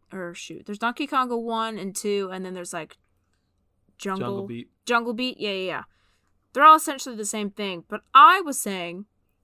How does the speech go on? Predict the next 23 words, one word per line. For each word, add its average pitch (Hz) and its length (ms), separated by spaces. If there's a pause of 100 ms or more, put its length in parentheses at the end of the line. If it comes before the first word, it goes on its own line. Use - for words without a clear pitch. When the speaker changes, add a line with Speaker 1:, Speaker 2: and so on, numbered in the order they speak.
(120)
Speaker 1:
that 180 280
I 269 220
think 208 560
the 202 100
Switch 202 360
is 190 120
in 185 120
need 185 200
of 170 140
more 208 300
rhythm 190 320
games, 175 500 (360)
and 208 200
I 254 400
would 214 240
love 240 680
to 233 100
be 214 140
able 202 200
to 208 100
play 185 480
Nintendo 226 460
songs 156 460